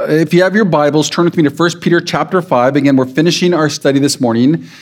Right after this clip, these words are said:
And we, and we felt when we began the study that it would be profitable and that Peter was writing to give hope to exiles,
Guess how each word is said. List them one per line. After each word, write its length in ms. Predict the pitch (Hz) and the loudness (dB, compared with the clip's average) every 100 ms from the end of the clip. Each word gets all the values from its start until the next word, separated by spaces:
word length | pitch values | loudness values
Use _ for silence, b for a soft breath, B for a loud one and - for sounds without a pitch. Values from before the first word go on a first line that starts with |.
| B B B B 185 | B B B B -2
And 120 | 190 | 0
we, 100 | 214 | 2
and 80 | 208 | 4
we 120 | 208 | 4
felt 280 | 202 311 262 | 2 0 0
when 100 | 202 | 0
we 120 | 185 | 2
began 340 | 156 147 202 | 0 0 0
the 80 | 202 | 0
study 240 | - 160 | 0 0
that 100 | 151 170 | 2 2
it 20 | |
would 120 | 165 | 2
be 80 | 165 | 0
profitable 760 | 160 - 269 254 165 139 139 | -2 -2 0 0 -2 2 2
and 180 | 160 165 | 4 2
that 140 | 165 165 | 2 0
Peter 240 | 254 269 | 0 2
was 240 | 226 202 | 0 0
writing 360 | 156 165 190 202 | 0 0 2 2
to 60 | 170 | 2
give 200 | 165 156 | 0 -2
hope 260 | - 175 | -2 -2
to 160 | - 151 | -2 -4
exiles, 640 | 143 - 123 101 107 117 | -4 -2 -4 -2 -6 -8